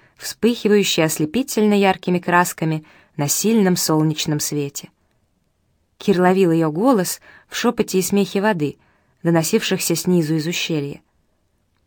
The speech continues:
Звуки мелодично отражались от стен пещеры, и по этой причине он посвятил её Анахите.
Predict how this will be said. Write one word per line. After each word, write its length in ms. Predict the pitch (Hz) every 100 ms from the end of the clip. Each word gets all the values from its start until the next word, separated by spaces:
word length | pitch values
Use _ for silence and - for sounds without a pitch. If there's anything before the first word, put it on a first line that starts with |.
| _
Звуки 400 | - 165 202 -
мелодично 680 | 180 175 165 165 196 - 170
отражались 540 | 160 160 165 165 160 151
от 100 | 151
стен 280 | - 156 151
пещеры, 640 | 131 - - 202 214 180 _ _ _ _ _
и 80 | 156
по 80 | 269
этой 200 | 302 240
причине 560 | - 190 - 247 226
он 120 | 196
посвятил 500 | 180 165 160 156 233
её 180 | 220 190
Анахите. 800 | 190 190 196 - 160 143 - -